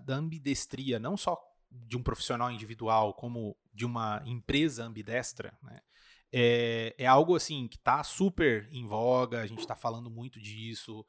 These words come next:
consultorias e mais consultorias, e artigos e mais artigos, e, e, e realmente, é, é, esse é um assunto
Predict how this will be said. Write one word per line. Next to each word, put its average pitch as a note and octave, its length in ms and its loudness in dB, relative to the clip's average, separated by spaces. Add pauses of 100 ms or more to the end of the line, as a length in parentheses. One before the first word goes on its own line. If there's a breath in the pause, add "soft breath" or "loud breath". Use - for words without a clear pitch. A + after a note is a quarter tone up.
(260 soft breath)
consultorias A#2 720 -4
e - 20 -14
mais A2 180 -10
consultorias, A2+ 760 -10
e A2+ 60 -8
artigos A2+ 420 -10
e - 20 -12
mais A2 180 -6
artigos, A2+ 680 -8
e, A2 180 -12 (320 soft breath)
e, B2 240 -10
e - 20 -4
realmente, C3+ 760 -2
é, A#2+ 360 -2
é, A2 80 -12
esse B2 200 0
é C#3+ 40 2
um C#3+ 80 2
assunto C#3+ 360 -4